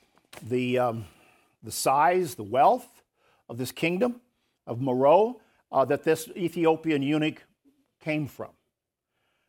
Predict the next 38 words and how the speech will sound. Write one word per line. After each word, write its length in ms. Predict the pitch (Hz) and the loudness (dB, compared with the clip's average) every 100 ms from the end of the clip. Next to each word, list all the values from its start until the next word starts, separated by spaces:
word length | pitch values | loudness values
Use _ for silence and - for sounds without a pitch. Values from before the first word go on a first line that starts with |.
| _ _ _ _ - | _ _ _ _ -6
And, 380 | 131 135 135 | -2 -2 0
uh, 180 | 135 131 117 - - _ _ _ _ _ _ _ _ | 0 0 -2 -10 -20 _ _ _ _ _ _ _ _
so 200 | - 165 | -6 -2
it, 280 | 156 151 135 | 0 -2 -6
it 80 | 143 | -8
was 100 | 131 | -8
quite 280 | - 165 156 | 0 2 4
a, 200 | 139 127 - 190 - | 0 -2 -16 -20 -6
quite 200 | 156 147 | -2 0
a 40 | |
large 500 | 143 139 131 110 - _ _ _ _ _ | 2 2 0 -6 -16 _ _ _ _ _
area 340 | 131 131 127 123 - | -2 0 0 -4 -8
at 140 | 123 | -8
the 80 | 120 | -8
time. 580 | - - 135 147 156 156 _ _ _ _ _ _ _ - | -14 -4 -2 0 -2 -6 _ _ _ _ _ _ _ -4
Now, 360 | 151 160 - _ _ _ _ _ _ _ _ - | 2 2 0 _ _ _ _ _ _ _ _ -16
it 100 | 135 | -2
says 220 | 214 208 | 0 2
he 100 | 208 | -2
was 120 | 147 | 0
a 80 | 165 | -2
eunuch. 340 | 151 180 117 _ _ | 0 -2 -2 _ _
What 160 | 139 | -4
does 120 | 160 131 | -2 -2
that 200 | 127 135 | -4 -2
mean? 300 | 131 82 _ _ _ _ _ _ _ _ - | -6 -8 _ _ _ _ _ _ _ _ -2
Well, 240 | 139 147 - | -2 -2 -8
if 200 | 139 - - | -12 -12 -18
you 100 | 151 | -10
know 120 | 127 143 | -2 0
what 140 | 139 | 0
a, 160 | 127 123 | -2 -4
a 20 | |
eunuch 420 | 135 170 156 - | -4 -2 -4 -4
is, 260 | 143 139 131 | -4 -4 -4
a 240 | 127 120 - - - | -4 -6 -12 -20 -6
castrated 760 | 139 147 - 156 143 127 101 | -2 -2 -4 -4 -4 -6 -8
male 520 | 117 143 123 107 147 | -4 -2 -2 -4 -8